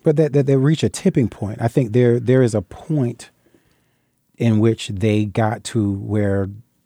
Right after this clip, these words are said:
it's, they just go, "I can't, I can't suffer this anymore.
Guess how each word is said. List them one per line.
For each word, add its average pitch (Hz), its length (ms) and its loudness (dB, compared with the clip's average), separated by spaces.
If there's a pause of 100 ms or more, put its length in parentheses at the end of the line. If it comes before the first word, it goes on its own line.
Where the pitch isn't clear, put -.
(440)
it's, - 220 -14 (100)
they 117 160 -2
just 113 220 -6
go, 107 140 -6
"I 117 120 -6
can't, - 480 -6
I 117 80 -2
can't 117 280 -4
suffer 147 300 0
this 110 220 -2
anymore. 95 420 -6